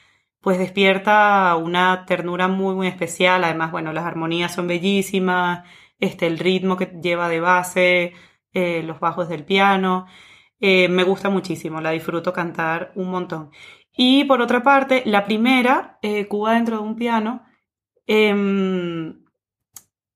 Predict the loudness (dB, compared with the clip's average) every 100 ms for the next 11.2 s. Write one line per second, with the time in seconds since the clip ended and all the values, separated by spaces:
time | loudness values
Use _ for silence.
0 | _ -6 -2 0 2 2 2 0 0 0
1 | 2 2 0 -2 -8 _ _ _ _ _
2 | _ _ _ _ _ _ -8 -8 -8 -2
3 | 2 4 2 0 _ _ _ _ -20 _
4 | _ 0 4 4 2 -2 -2 -6 -12 _
5 | -6 -4 -4 -10 _ -4 2 4 4 4
6 | 4 4 2 0 0 2 0 0 -2 -2
7 | 0 0 2 -2 -4 -2 0 2 2 2
8 | 2 2 0 -2 -2 -2 -4 -6 -2 0
9 | 2 0 0 0 0 -2 -2 -4 -4 -4
10 | -8 -12 -14 -14 -12 -10 -8 -6 -2 2
11 | 2 0